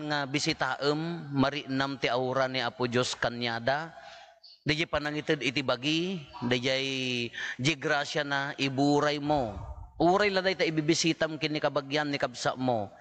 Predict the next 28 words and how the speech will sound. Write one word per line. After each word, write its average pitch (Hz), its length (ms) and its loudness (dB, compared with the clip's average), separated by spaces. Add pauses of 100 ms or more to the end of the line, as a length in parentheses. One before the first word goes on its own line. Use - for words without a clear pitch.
(120)
Di 151 160 0
jay 165 160 2
laeng 160 400 0
isusoknal 156 640 0
mo, 139 320 2 (380)
grasya 131 500 2
day 139 160 0
jayan. 131 640 0 (400)
Depende 131 480 0
mo 131 80 0
ngamin 135 320 0
di 127 80 0
purpose 135 480 0
mo. 135 480 0 (400)
Ah, 147 240 0
no 160 160 2
mapangkay 165 400 0
bumisita, 160 720 0
hanyo 143 240 0
gamin 143 240 0
nga 147 80 0
ibagbaga 135 480 -2
nga, 139 160 0 (320)
"Imayak 143 560 2 (160)
ta." 165 480 -2 (360)
<laughs> - 540 -2
Kabubuteng 135 540 0
dayay. 151 560 0